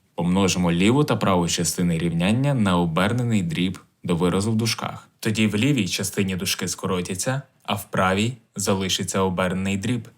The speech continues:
Ми отримали остаточний вигляд рівняння для знаходження відстані між лінзою та екраном.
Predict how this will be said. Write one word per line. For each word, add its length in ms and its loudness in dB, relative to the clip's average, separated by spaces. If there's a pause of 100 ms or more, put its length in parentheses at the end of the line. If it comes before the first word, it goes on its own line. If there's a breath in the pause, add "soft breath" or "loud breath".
(200)
Ми 140 2
отримали 680 2
остаточний 680 -2
вигляд 360 -2
рівняння 480 2
для 200 4
знаходження 560 0
відстані 520 2
між 220 2
лінзою 400 0
та 120 -4
екраном. 520 -4